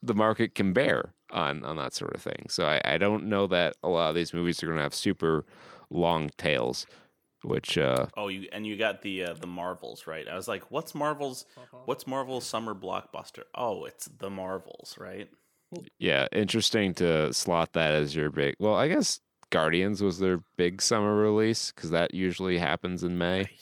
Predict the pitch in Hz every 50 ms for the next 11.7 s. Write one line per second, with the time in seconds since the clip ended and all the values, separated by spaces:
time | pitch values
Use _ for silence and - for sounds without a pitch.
0 | - - 190 196 196 - - - - 104 113 117 113 107 101 - 170 185 190 214
1 | 240 262 294 277 196 160 175 175 190 190 160 147 - 147 151 147 135 143 139 139
2 | 135 127 120 110 - _ - 151 131 - 147 151 190 226 262 240 165 143 135 139
3 | 160 185 180 - 156 135 123 131 123 131 127 120 123 131 135 175 180 165 139 -
4 | - - 131 131 135 135 131 123 123 - - 143 127 127 123 120 117 110 _ _
5 | _ _ _ _ _ _ _ _ - - - 160 147 143 139 139 139 131 123 110
6 | - _ - - _ - 139 135 127 123 123 120 120 117 _ - 135 135 139 147
7 | - - 170 160 151 147 147 143 139 135 131 127 123 120 _ _ _ _ _ _
8 | _ _ _ _ _ _ _ _ _ _ _ _ _ _ - 139 131 123 131 131
9 | 123 113 - 131 127 123 123 120 117 117 113 110 110 _ _ _ _ _ _ _
10 | _ - 151 151 147 - - 202 202 - 180 - - - 180 - - - 180 151
11 | 131 - - 151 139 135 - - 160 147 123 107 -